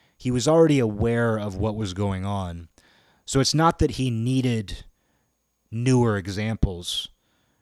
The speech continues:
but I think it would have given him a lot more to think about. Maybe too much. Maybe it would have overwhelmed him. Maybe he just would have been addicted to the internet and never would have killed anybody. Maybe he would have just been posting on some forum.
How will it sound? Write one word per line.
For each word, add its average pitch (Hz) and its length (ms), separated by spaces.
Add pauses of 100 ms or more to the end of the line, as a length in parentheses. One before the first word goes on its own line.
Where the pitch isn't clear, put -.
(280)
but 123 180
I 120 60
think 143 180
it 135 80
would 123 140
have 101 100
given 113 260
him 107 140
a 98 60
lot 98 320
more 98 160
to 82 80
think - 280
about. 87 360 (580)
Maybe 127 260
too 120 220
much. 107 480 (100)
Maybe 110 200
it 117 60
would 110 120
have 95 100
overwhelmed 104 580
him. 80 160 (320)
Maybe 135 260
he 165 160
just 190 160
would 120 160
have 117 100
been 113 140
addicted 104 480
to 98 80
the 98 160
internet 101 400
and 101 120
never 101 220
would 92 120
have - 80
killed 139 260
anybody. 85 460 (1120)
Maybe 131 260
he 127 120
would 123 160
have 113 100
just 113 160
been 104 140
posting 113 420
on 98 140
some 101 200
forum. 101 580